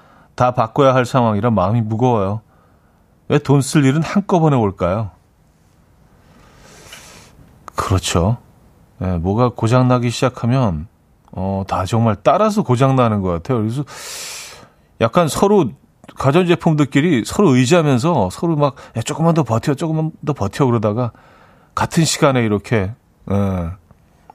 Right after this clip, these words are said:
고장 나버리는 것 같이, 마치 그런 것 같습니다. 딱 한 십, 한 몇 년 정도가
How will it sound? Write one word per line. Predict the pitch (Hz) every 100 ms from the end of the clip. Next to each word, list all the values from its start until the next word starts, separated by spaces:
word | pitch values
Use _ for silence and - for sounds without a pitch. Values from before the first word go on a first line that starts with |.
| _ _ _
고장 | - 117 110
나버리는 | 107 92 92 90 85 85
것 | 87
같이, | - 90 - - 98 95 80
마치 | 90 104 - - 92 85 - - _ _ _ _ _
그런 | - 104 98
것 |
같습니다. | 87 - 82 78 78 - - - _
딱 | - - -
한 | 202
십, | - - 220 -
한 | - 202
몇 | 151 113
년 | 143 160 143
정도가 | 143 135 135 127 123 120 110 101 - 58 58 57 55 - - 120